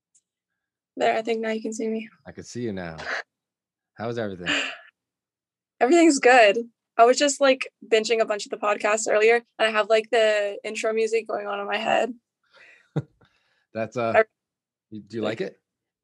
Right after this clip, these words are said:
Speaker 1: Yeah, I love it.
Speaker 2: Yeah, it's one of my good friends. He, like, makes beats, and I was using, I forgot what I was using before, but yeah, I figured I would use his, and it, it works.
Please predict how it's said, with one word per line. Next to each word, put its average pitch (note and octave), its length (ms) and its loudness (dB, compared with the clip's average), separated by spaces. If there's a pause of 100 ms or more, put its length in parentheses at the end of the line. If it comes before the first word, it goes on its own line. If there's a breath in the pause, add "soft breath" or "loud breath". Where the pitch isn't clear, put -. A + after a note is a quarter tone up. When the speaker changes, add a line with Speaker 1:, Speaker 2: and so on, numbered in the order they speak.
(140)
Speaker 1:
Yeah, A#3+ 220 4
I C#4 80 6
love C#4 180 0
it. - 180 -2 (360)
Speaker 2:
Yeah, A#2 160 -2
it's G#2+ 100 -6
one C#3 140 -2
of C#3 60 -2
my B2+ 180 -2
good A2 280 -8
friends. G#2+ 440 -6
He, G#2+ 160 -4
like, G2+ 320 -4 (120)
makes G2+ 300 -10
beats, G#2+ 300 -6
and G2+ 80 -8
I G2+ 160 -6
was F#2+ 240 -12
using, G2 500 -8
I F2+ 80 -14
forgot G#2 240 -8
what G2 80 -6
I F#2+ 60 -6
was F#2+ 80 -8
using F#2 180 -12
before, F2+ 380 -10
but E2+ 260 -12 (540)
yeah, G2+ 240 -6 (360)
I G2 60 -14
figured G#2 260 -6
I G2+ 80 -4
would G2 140 -8
use G#2 240 -6
his, G2+ 260 -8
and G#2 100 -12
it, C3 280 -12
it E3 80 -8
works. D#3+ 440 -8